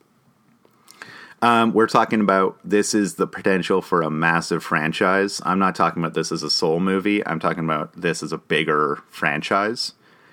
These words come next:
And so if we can get a large name actor in the main role, then we're gonna bring in,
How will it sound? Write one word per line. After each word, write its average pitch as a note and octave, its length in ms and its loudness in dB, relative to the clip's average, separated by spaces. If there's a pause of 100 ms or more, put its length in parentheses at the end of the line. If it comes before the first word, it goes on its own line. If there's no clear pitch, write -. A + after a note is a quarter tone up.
(160)
And F#2 160 -2
so F2+ 240 2
if F2 160 -2
we F#2 100 -2
can D#2+ 220 -6
get F2 300 0 (100)
a D2 300 0
large E2+ 440 2
name D#2+ 300 0
actor F#2 680 0
in E2+ 200 -4
the E2 60 0
main D#2 220 -2
role, E2 400 -2 (1040)
then D#2 400 -2
we're E2+ 160 2
gonna D#2 280 -2
bring D2 240 -6
in, C2 220 -14